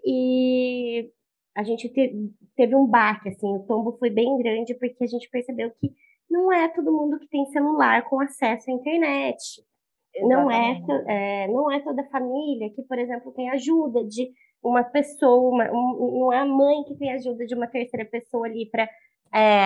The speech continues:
Speaker 1: ajudar a gravar os vídeos, a fa-, ficar com os outros filhos pra fazer a intervenção.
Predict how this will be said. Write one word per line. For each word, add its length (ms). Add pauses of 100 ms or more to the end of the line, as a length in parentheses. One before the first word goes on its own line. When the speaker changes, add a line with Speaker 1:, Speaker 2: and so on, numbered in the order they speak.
(100)
Speaker 1:
ajudar 280
a 20
gravar 300
os 120
vídeos, 460
a 80
fa-, 240
ficar 260
com 120
os 60
outros 320
filhos 420
pra 180
fazer 220
a 60
intervenção. 920